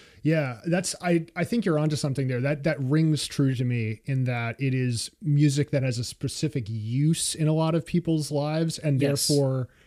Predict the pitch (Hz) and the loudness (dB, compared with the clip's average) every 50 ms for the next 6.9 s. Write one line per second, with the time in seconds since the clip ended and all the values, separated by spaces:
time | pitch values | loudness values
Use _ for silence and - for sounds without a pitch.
0 | _ _ - 147 139 135 123 - 147 127 123 117 113 - - _ _ _ _ _ | _ _ -6 -4 -4 -4 -4 -4 -4 -4 -4 -6 -8 -10 -18 _ _ _ _ _
1 | _ _ _ _ _ - 131 131 139 139 127 - - - - 147 139 131 117 131 | _ _ _ _ _ -6 -4 -2 -2 -2 -4 -6 -8 -6 -4 -2 -2 -2 -2 -4
2 | - 123 123 120 117 117 117 113 113 113 110 110 104 98 - _ _ _ _ _ | -6 -6 -4 -4 -4 -4 -4 -4 -4 -4 -4 -6 -6 -8 -12 _ _ _ _ _
3 | _ _ _ _ _ _ _ _ _ _ - 202 180 156 147 147 147 113 143 151 | _ _ _ _ _ _ _ _ _ _ 6 6 8 8 8 4 4 0 0 -4
4 | 156 185 - - 165 160 151 139 135 139 131 147 151 143 139 139 180 175 160 160 | -4 -4 -2 0 2 2 2 0 -2 -4 -2 0 2 2 2 2 0 2 2 2
5 | 135 147 147 139 127 120 151 185 143 - - _ - 131 147 151 143 135 127 113 | 2 2 0 0 -2 -4 -6 -10 -16 -18 -20 _ -4 -2 0 0 0 0 -2 -2
6 | 139 139 139 135 127 117 110 127 127 - - 147 139 131 127 120 - - | 0 0 0 0 0 -2 -2 -4 -2 0 0 2 2 2 0 -2 -4 -6